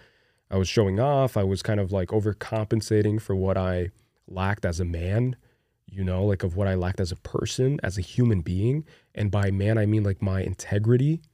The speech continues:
and my connection with myself, like, my understanding of who I truly was. I was overcompensating 'cause I was neglecting that. I was neglecting that process, that arduous process, that uncomfortable process of sitting with yourself in order to really truly understand who you are.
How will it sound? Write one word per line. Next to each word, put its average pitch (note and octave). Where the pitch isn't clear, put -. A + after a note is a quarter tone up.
and G2+
my G2+
connection G2
with F2+
myself, F#2+
like, G#2
my F#2
understanding F#2
of F2
who A2
I F#2+
truly G2
was. F2+
I A2+
was F#2
overcompensating G#2
'cause G2
I G2
was F2+
neglecting G2
that. E2+
I -
was F#2+
neglecting G#2
that F#2+
process, A2+
that F#2+
arduous B2
process, G#2+
that G2+
uncomfortable B2
process A2
of F#2+
sitting E3
with A#2
yourself -
in A2+
order A#2
to A2+
really A2
truly A#2
understand A#2+
who G2
you F2+
are. -